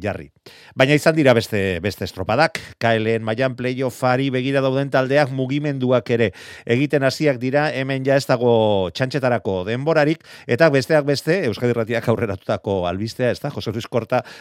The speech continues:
berriro ere Kaikurekin adostu duela, ba, bere lantaldean parte hartzea, aholkulari izatea, eta ez dakit bere aholkuak izango ziren, ala ez, baina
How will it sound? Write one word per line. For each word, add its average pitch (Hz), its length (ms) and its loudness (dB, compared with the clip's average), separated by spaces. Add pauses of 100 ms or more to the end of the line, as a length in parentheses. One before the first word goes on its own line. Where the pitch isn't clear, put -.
berriro 135 460 6
ere 147 240 6
Kaikurekin 131 720 2
adostu 107 560 -2
duela, 139 380 4 (280)
ba, 85 140 -6
bere 98 160 -4
lantaldean 98 920 -4
parte 92 360 -6
hartzea, 107 400 -2 (800)
aholkulari 92 640 -4 (160)
izatea, 143 420 -2 (340)
eta 113 220 0
ez - 80 0
dakit 196 240 -2
bere 175 160 4
aholkuak 160 400 4
izango 147 280 0
ziren, 180 340 -2
ala 117 300 4
ez, - 260 -6
baina 98 500 -6